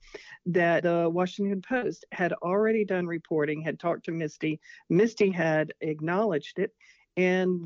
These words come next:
they had reached out to the Secretary of State's office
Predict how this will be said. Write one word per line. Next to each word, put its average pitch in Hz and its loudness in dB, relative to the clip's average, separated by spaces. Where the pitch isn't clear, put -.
they 190 2
had 214 -2
reached 202 -4
out 214 -2
to 208 4
the 202 -4
Secretary 196 -4
of 165 -4
State's 202 -2
office 185 -8